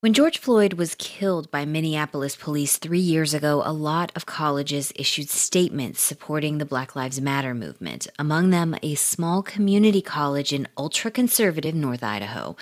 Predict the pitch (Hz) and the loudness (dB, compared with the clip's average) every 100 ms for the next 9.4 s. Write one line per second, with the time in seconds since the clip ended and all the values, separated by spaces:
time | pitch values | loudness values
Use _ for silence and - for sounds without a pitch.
0 | - - - - 143 156 151 151 139 147 | -14 -14 -16 -6 0 0 0 0 2 0
1 | 160 160 147 139 - 160 151 143 - 143 | 0 -2 0 0 -2 -2 0 -2 -6 -6
2 | - - 180 202 214 190 170 160 151 - | -2 -2 0 2 4 4 4 2 0 -4
3 | 131 143 156 95 160 202 208 175 170 165 | -4 -2 -2 -2 0 2 4 4 2 0
4 | - 147 147 - - 170 156 - - - | -4 -6 -6 -8 -6 -2 -2 -4 -4 -2
5 | 208 175 147 - 123 - 156 175 151 80 | 0 0 -2 -6 -8 -4 0 2 2 0
6 | - - - - - 165 160 160 151 - | -4 -10 -14 -12 -2 -2 0 -2 -4 -4
7 | 160 156 - 147 147 156 147 - 151 143 | -4 -4 -2 -2 -2 -6 -6 -6 -6 -6
8 | 147 135 - 170 160 113 - - 147 - | -6 -6 -6 -6 -6 -6 -8 -10 -12 -12
9 | - - - - | -14 -14 -14 -16